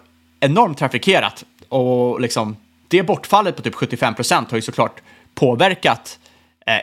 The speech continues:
Egypten något otroligt. För, ehm, och en anledning varför vi vill hålla koll, liksom, lite på det nu som, eh, eh,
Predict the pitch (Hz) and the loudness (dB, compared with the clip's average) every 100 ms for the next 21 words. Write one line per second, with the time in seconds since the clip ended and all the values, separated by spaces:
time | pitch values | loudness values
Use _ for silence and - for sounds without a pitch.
0 | - 139 139 143 120 110 107 - _ _ | 0 2 2 0 -4 -4 -6 -14 _ _
1 | 123 113 113 117 208 165 110 - _ _ | -4 -4 -6 0 0 0 -4 -12 _ _
2 | _ _ _ _ _ _ - - - 135 | _ _ _ _ _ _ -20 -8 -2 -2
3 | - _ _ _ _ _ _ _ - 110 | -2 _ _ _ _ _ _ _ -2 0
4 | 107 104 110 - _ _ _ - 175 190 | 0 -4 -8 -16 _ _ _ 2 4 4
5 | 175 175 196 185 170 156 143 147 147 139 | 2 2 2 0 0 -2 -2 0 0 0
6 | 190 190 156 131 131 120 117 - 117 113 | 0 0 0 -4 -4 -6 -6 -4 -4 -2
7 | 107 104 - 104 98 101 101 101 | -4 -6 -6 -8 -8 -8 -6 -6